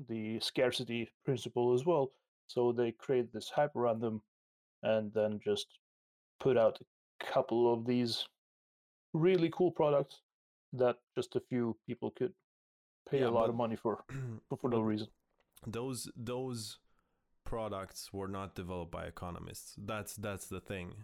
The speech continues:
Speaker 1: They were
Speaker 2: Um,
Speaker 1: not developed by them, but I can assure you that the, the, the hype that they created around them was not made by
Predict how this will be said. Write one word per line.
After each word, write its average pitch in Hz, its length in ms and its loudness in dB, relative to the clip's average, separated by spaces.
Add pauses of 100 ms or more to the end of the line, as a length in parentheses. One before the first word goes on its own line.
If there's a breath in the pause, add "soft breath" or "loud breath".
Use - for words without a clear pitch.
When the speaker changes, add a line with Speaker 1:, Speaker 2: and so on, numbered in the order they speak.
(160)
Speaker 1:
They 139 460 2
were 156 80 4
Speaker 2:
Um, 156 60 2
Speaker 1:
not 139 160 2
developed 160 420 4
by 110 140 4
them, 113 260 0
but 120 180 2 (120)
I 131 120 4
can 139 240 -2
assure 147 360 2
you 131 80 2
that 120 200 2
the, 120 320 0 (440)
the, 117 340 4
the 120 80 4
hype 165 340 2
that 123 200 -2
they 117 100 0
created 113 480 0 (480)
around 131 280 4
them 110 200 -2 (240)
was 123 240 2
not 117 240 0
made 113 200 -2
by 110 340 0